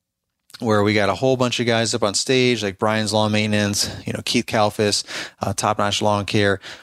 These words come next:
all the guys, all the big names in, in, in the industry, in the community, on YouTube. We were all up there on stage. I was the host,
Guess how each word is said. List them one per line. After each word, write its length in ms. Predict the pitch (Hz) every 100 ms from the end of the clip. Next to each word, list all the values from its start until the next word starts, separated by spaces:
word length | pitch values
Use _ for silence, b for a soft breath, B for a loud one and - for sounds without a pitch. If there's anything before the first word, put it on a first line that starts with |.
| B
all 200 | 143 156
the 80 | 151
guys, 420 | 131 107 104 101
all 220 | 120 120
the 40 | 120
big 220 | 120 117
names 460 | 110 104 101 101
in, 180 | - 104
in, 200 | 110 104
in 160 | 104 107
the 140 | 107
industry, 640 | 110 117 113 123 117 113 117
in 120 | 110
the 60 | 92
community, 680 | - 143 143 131 127 131 123
on 140 | 104
YouTube. 520 | 107 123 - 123 120
We 100 | 113
were 100 | 104
all 220 | 107 120 117
up 140 | 110
there 380 | 117 113 110 113
on 180 | 110 107
stage. 400 | - 101 101 -
I 140 | 104
was 140 | 107
the 80 | -
host, 460 | 104 104 104 110